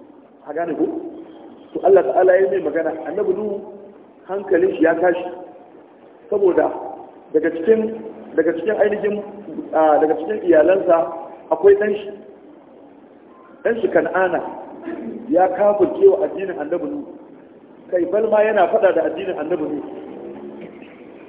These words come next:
To, a lokacin da Annabi Nuh alaihi salam, Allah ya umurce shi ya yi wannan jirgin ruwa, ɗan yana daga cikin masu izgili.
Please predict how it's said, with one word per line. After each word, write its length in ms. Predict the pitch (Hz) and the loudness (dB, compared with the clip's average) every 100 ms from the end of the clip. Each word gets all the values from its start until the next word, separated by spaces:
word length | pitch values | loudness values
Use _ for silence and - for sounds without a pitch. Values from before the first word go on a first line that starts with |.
| - - | -18 -8
To, 60 | 160 | -2
a 40 | |
lokacin 380 | 220 233 190 233 | -2 -2 -4 -2
da 160 | 208 165 - - | 0 0 -2 -8
Annabi 320 | 170 214 202 | -2 -2 0
Nuh 140 | 196 175 | -2 0
alaihi 240 | 180 180 | 2 2
salam, 380 | 165 185 180 - - | 0 0 -2 -4 -4
Allah 200 | 185 170 | 0 0
ya 20 | - | -2
umurce 320 | - - 202 - | -4 -2 -2 -2
shi 200 | - - - - - - - - - - | -6 -14 -18 -20 -20 -20 -20 -20 -20 -6
ya 100 | 156 | 0
yi 60 | 190 | 2
wannan 260 | 165 175 | 2 -2
jirgin 240 | 180 - 196 | -4 -6 -4
ruwa, 240 | 202 202 202 202 - - - - - - - - - | -2 -2 -2 -12 -14 -18 -20 -20 -20 -20 -20 -6 -2
ɗan 160 | 214 196 | -2 0
yana 200 | 196 165 | 0 0
daga 220 | 156 156 | 0 -2
cikin 160 | - 196 | 0 0
masu 200 | 156 180 | 0 -2
izgili. 320 | 202 143 - | -2 -4 -8